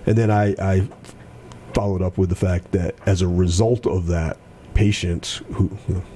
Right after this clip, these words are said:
in our in-service block, we now have to refer to them as subjects, Lieutenant. Patients, um, who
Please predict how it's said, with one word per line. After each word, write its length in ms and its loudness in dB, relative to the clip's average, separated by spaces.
in 120 0
our 160 0
in-service 560 0
block, 300 0
we 120 2
now 120 2
have 180 2
to 60 -2
refer 200 0
to 60 2
them 180 0
as 80 -2
subjects, 640 -2
Lieutenant. 400 -2
Patients, 720 0
um, 400 0
who 340 2